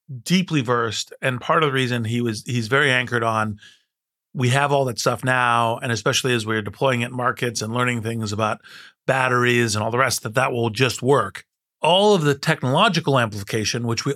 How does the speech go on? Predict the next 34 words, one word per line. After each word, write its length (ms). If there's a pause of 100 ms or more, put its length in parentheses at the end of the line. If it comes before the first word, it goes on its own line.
also 360
look 200
for, 280
whether 280
it's 380 (220)
better 240
nuclear 540 (200)
fission, 640 (160)
possible 480
nuclear 340
fusion, 580 (220)
his 220
real 260
thing 220
was 400 (560)
solve 460
the 80
markets, 540 (180)
solve 360
the 60
finance, 580 (360)
deploy 420
the 100
technology 520
we 100
have 340
and 100
the 60
natural 400
iterations 500
you'd 120
have 260
from 140
that 220